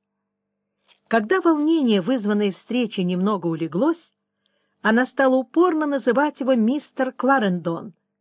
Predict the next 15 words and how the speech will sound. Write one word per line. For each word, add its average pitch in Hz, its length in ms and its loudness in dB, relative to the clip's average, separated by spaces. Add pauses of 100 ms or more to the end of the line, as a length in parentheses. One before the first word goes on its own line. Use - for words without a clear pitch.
(140)
пока 226 360 2
он 214 100 2
не 208 120 2
настоял 190 580 -2
на 165 140 -8
том, 277 360 2 (480)
что - 280 0
для 180 220 2
нее 180 540 4
он 302 120 2
навсегда 254 600 0
должен 277 400 -2
остаться 226 600 -2
прежним 180 500 -2
Тони. 175 560 -4